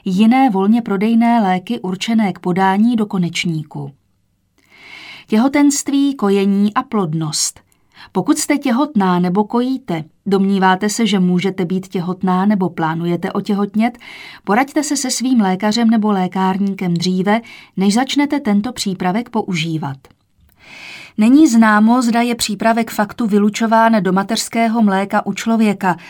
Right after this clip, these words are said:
proto by matky neměly kojit během léčby. O použití přípravku Faktu v těhotenství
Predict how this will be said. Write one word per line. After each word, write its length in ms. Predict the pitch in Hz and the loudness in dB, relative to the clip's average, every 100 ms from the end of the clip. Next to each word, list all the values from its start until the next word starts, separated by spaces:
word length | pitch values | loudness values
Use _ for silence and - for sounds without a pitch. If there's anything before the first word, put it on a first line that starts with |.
| - | -12
proto 280 | - 190 202 | -4 -2 0
by 140 | 202 | 2
matky 400 | 185 180 - 247 | 2 2 -2 2
neměly 500 | 220 208 220 262 269 | 4 6 4 2 0
kojit 340 | 269 196 214 185 | -2 -2 -2 0
během 320 | 190 190 220 | -2 0 2
léčby. 500 | 214 180 165 170 147 - _ _ _ _ - - - | 2 0 -4 -8 -10 -12 _ _ _ _ -20 -20 -8
O 80 | - | -4
použití 520 | 196 208 202 220 226 220 | -2 -2 0 0 -2 -4
přípravku 580 | - 185 208 214 - | -4 -4 -4 -2 -4
Faktu 360 | 202 202 180 233 | -4 -4 -4 -8
v 80 | - | -6
těhotenství 880 | 190 190 185 180 175 202 202 220 | -4 -2 -2 -2 -2 -4 0 0